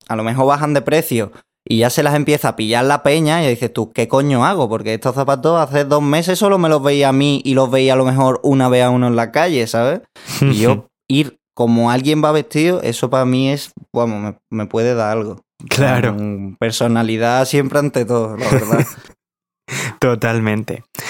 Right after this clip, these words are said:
Speaker 2: La otra cosa, aparte de las fiestas, que sí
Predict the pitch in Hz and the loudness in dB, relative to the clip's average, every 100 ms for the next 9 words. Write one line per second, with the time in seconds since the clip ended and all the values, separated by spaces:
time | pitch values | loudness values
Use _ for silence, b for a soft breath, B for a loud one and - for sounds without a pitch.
0 | B 143 131 127 135 151 139 147 - 135 | B 2 2 0 0 -2 0 0 0 0
1 | 135 127 135 117 - - 117 131 175 147 | 0 0 -2 -2 -2 -2 0 0 -2 -2
2 | 127 - 120 113 | -2 -2 0 -2